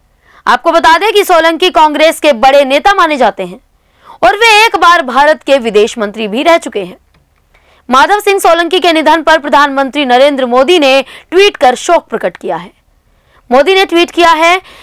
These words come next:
कि माधव सिंह सोलंकी एक दुर्जेय नेता थे। उन्होंने दशकों तक गुजरात की राजनीति में अहम भूमिका निभाई है।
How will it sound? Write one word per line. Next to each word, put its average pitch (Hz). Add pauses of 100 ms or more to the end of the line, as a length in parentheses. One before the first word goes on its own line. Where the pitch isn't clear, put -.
(140)
कि 359
माधव 381
सिंह 381
सोलंकी 330
एक 302
दुर्जेय 285
नेता 262 (120)
थे। - (580)
उन्होंने 294
दशकों 320
तक 330
गुजरात 262
की 262
राजनीति 240
में 220
अहम 202
भूमिका 254
निभाई 175
है। 175